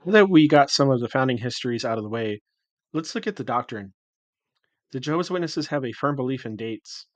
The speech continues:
even though over the years they have had to change their viewpoint on certain dates. One of the big ones for the Witnesses is nineteen fourteen,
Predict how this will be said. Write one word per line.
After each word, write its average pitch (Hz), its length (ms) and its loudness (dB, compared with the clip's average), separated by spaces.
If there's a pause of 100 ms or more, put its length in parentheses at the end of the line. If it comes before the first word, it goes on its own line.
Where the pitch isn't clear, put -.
(500)
even 160 220 2
though 151 220 2
over 151 260 -2
the 139 100 -4
years 139 400 0
they 135 120 -4
have 131 120 -8 (220)
had 151 220 -2
to 131 80 -8
change 151 380 -4
their 123 140 -6
viewpoint 131 560 -2
on 123 140 -10
certain 120 340 -10
dates. - 540 -14 (720)
One 160 120 -2
of 196 60 -2
the 160 80 -4
big 151 180 2
ones 143 200 0
for 135 180 -2
the 123 80 -6
Witnesses 135 640 -6
is 120 180 -12
nineteen 123 300 -8
fourteen, 113 520 -10